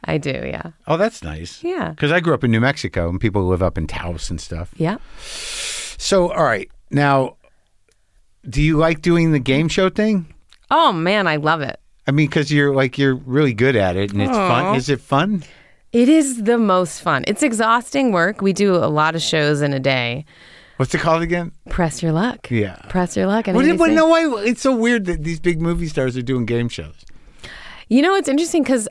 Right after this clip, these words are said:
Speaker 1: I, yeah, I, um, I just love, I grew up on game shows.
Speaker 2: Oh, yeah.
Speaker 1: I was a latchkey kid, right?
Speaker 2: Yeah.
Speaker 1: So, like, we came home after school. I watched Press Your Luck, the original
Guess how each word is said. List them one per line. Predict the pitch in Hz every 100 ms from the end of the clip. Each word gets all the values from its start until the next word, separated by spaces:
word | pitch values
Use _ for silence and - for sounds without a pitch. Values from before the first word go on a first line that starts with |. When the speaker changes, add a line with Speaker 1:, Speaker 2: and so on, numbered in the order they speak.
| -
Speaker 1:
I, | 202 214 240 240
yeah, | - 185 202 196 -
I, | 170 175 180 180
um, | 180 175 170 170 175 - _ _ - - _ _ _ _ _ _ _ _
I | - 214 302
just | 403 -
love, | 190 196 202 -
I | 196 240
grew | - 262 226
up | 185
on | 269 202
game | 160 147
shows. | 139 139 135 160
Speaker 2:
Oh, |
yeah. | 196
Speaker 1:
I |
was | 226
a | 254
latchkey | 208 196 214 - 214
kid, | 196 196 185 143
right? | 147 151
Speaker 2:
Yeah. | 110 101
Speaker 1:
So, | 180
like, | 175 160 156
we | 175 196
came | 220 214
home | 202
after | 185 175 160
school. | - 202 165
I | - 233
watched | 147 151 131 - -
Press | - 175 -
Your | 170
Luck, | 214 127
the | 147
original | 147 160 165 160 151